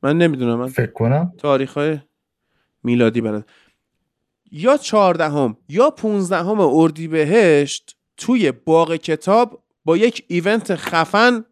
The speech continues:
Speaker 1: منتظر فوتبال لب باشید. حالا اینکه تاریخ دقیقش چجوریه و اینا رو قطعاً خیلی سریع بهتون اطلاع رسانی خواهیم کرد وقتی هماهنگیاش انجام بشه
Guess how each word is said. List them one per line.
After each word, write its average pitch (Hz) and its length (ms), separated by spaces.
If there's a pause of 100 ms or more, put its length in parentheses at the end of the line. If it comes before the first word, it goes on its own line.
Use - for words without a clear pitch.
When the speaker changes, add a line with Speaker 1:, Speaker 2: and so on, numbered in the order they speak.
(160)
Speaker 1:
منتظر 170 520
فوتبال 175 460
لب 196 240
باشید. 147 540 (380)
حالا 196 340 (760)
اینکه 170 580 (640)
تاریخ 165 320
دقیقش 165 540
چجوریه 165 480
و 160 80
اینا 170 320
رو 240 360 (680)
قطعاً 196 540 (500)
خیلی 185 240
سریع 175 600
بهتون 165 480
اطلاع 151 420
رسانی 156 360
خواهیم 180 400
کرد 202 200
وقتی 180 220
هماهنگیاش 160 720
انجام 156 420
بشه 165 440